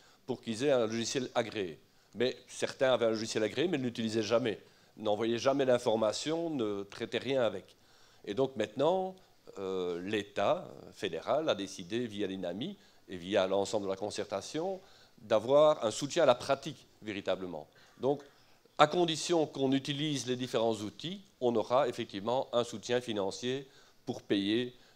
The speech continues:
euh, ce matériel, pour payer cette utilisation. Et donc, on a effectivement, euh, augmenté, je vais donner directement ici, différents paramètres. Donc maintenant, la prime est liée à la réalisation, l'obtention d'un seuil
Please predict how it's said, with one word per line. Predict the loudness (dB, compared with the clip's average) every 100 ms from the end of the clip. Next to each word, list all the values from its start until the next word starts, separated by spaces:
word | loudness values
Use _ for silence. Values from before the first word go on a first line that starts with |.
| _
euh, | -6 -4 -2 -4 -6
ce | -4 -2
matériel, | -2 -2 -4 -2 -4
pour | -6 -10
payer | -6 -4 -4
cette | -6 -8
utilisation. | -14 -12 -8 -10 -12 -20 -20 _ _ _ _ _ -20 -20 -20 _
Et | -2
donc, | 4 4 4
on | 0 6
a | 8
effectivement, | 8 4 -6 -4 2 4 4 0 -2
euh, | 0 0 0 -2
augmenté, | -2 -2 2 2 0 0 0 -2 -8 _ _ -20
je |
vais | -10 -10 -10 -14 -4
donner | -2 0 -2
directement | -4 -6 -4 -4
ici, | -6 -10 -12 -14 -20 -20 -6
différents | -4 4 6 8
paramètres. | 8 6 4 2 0 -8 -10 _
Donc | -6 -2
maintenant, | 2 6
la | 6 4
prime | 2 -2 0
est | 0
liée | 0 2 4 4 2 -2 -2
à | -2 -2 -10 -14 2
la | 2
réalisation, | 4 0 4 4 2 0 2
l'obtention | 2 2 -2 0 -2 0
d'un | 2 0
seuil | 0 0 0 -2